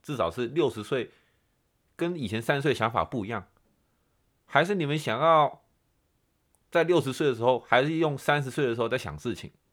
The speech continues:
一成不变的想法，让心理年龄完全没有增长？各位喜欢哪一种？各位想要自己变成哪一种人？因为我们的身体年龄是一定会增长的嘛，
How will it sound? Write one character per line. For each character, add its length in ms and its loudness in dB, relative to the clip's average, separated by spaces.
一 160 -2
成 260 -4
不 140 -6
变 140 -2
的 60 -4
想 220 -10
法， 220 -14
让 220 2
心 240 -2
理 80 -4
年 160 -4
龄 140 -6
完 180 0
全 160 -6
没 80 -6
有 100 -4
增 260 -6
长？ 240 -10
各 140 0
位 160 2
喜 200 -6
欢 180 -2
哪 140 -8
一 40 -10
种？ 160 -18
各 120 -4
位 100 0
想 260 -2
要 100 4
自 140 -4
己 120 -12
变 200 -8
成 160 -12
哪 140 -8
一 40 -10
种 220 -10
人？ 180 -20
因 80 -2
为 60 6
我 40 6
们 80 0
的 60 0
身 220 0
体 140 -2
年 180 -2
龄 100 -4
是 100 -8
一 80 -6
定 140 -8
会 120 0
增 200 -2
长 180 -2
的 60 -16
嘛， 120 -18